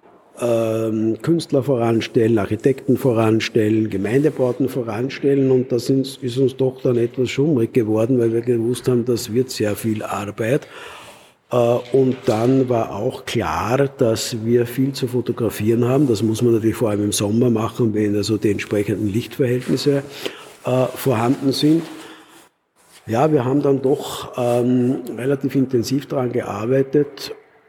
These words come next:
und, ähm, vor allem bei der Recherche von, äh, Künstlern, äh, da kommt man oft nicht weiter. Es gibt also sehr unbekannte Künstler, wo man kaum irgendwelche Daten findet.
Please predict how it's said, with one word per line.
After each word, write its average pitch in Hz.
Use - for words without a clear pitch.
und, 123
ähm, 120
vor -
allem 120
bei 123
der 117
Recherche 117
von, 113
äh, 104
Künstlern, 135
äh, 113
da 117
kommt 135
man 127
oft 117
nicht -
weiter. 104
Es 104
gibt -
also 120
sehr 117
unbekannte 127
Künstler, 127
wo 113
man 113
kaum 113
irgendwelche 120
Daten 113
findet. 131